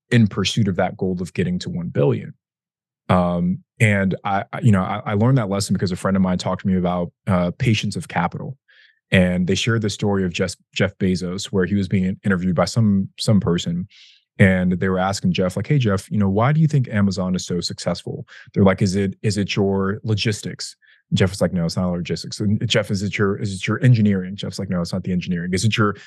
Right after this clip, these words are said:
is it your finance?" Jeff's like, "No, it's not the finance." Like, "Jeff, well, what is it? What makes Amazon so, so successful?" And Jeff Bezos says, "What, what makes Amazon successful is that we have patient capital.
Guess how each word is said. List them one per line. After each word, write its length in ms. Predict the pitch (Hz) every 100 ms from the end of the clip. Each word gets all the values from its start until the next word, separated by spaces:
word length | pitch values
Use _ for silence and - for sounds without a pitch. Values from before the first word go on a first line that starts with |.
| -
is 80 | 123
it 60 | 113
your 80 |
finance?" 400 | - 151 117 95
Jeff's 180 | 95 95
like, 80 | 101
"No, 80 | 104
it's 100 | 98
not 100 | 98
the 60 | 92
finance." 320 | 104 - -
Like, 100 | 110
"Jeff, 220 | 123 127
well, 100 | 123
what 420 | 143 127 143 139
is 140 | 127 95
it? 80 | 87
What 160 | 110
makes 200 | 127 110
Amazon 360 | 104 101 98 90
so, 200 | - - - -
so 160 | -
successful?" 600 | 90 - - 185 - 143 - - - _ -
And 400 | 107 98 98 98 -
Jeff 240 | 104 98
Bezos 360 | 107 98 98 92
says, 380 | 95 92 90
"What, 220 | 107 104 -
what 180 | 110 101
makes 320 | 101 127 - -
Amazon 580 | 104 104 98 98 95 95
successful 800 | - - - 92 - 90 87 90 _ _ -
is 100 | 107
that 140 | 92
we 100 | 87
have 180 | 92 -
patient 420 | - 98 - -
capital. 500 | - 90 85 - -